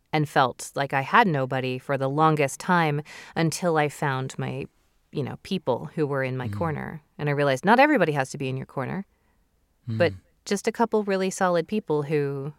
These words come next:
Speaker 1: care about you, just like any friendships would go.
Speaker 2: Yeah.
Speaker 1: And then it's building your community of readers or listeners. Those are the people that come to you because they like what you do.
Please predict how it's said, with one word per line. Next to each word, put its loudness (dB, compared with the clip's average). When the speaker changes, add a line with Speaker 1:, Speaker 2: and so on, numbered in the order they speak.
Speaker 1:
care 4
about 2
you, -8
just -4
like 0
any 0
friendships -4
would -6
go. -2
Speaker 2:
Yeah. -8
Speaker 1:
And 2
then 4
it's 2
building 4
your 0
community 0
of -2
readers 2
or 0
listeners. -4
Those 8
are 4
the -4
people -6
that -4
come 4
to -4
you -2
because 2
they 4
like 0
what -4
you -6
do. -4